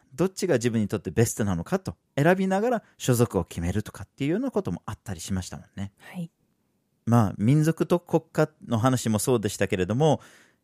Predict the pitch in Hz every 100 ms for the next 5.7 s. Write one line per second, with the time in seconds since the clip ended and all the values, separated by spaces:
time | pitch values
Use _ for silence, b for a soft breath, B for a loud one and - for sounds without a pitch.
0 | _ - 123 123 123 113 - 151 143 104
1 | 92 107 - 92 87 123 110 95 143 117
2 | - b b b b _ - 113 - 113
3 | 170 165 190 190 165 180 214 - _ _
4 | _ _ _ - 104 117 113 120 117 107
5 | - 101 87 92 165 160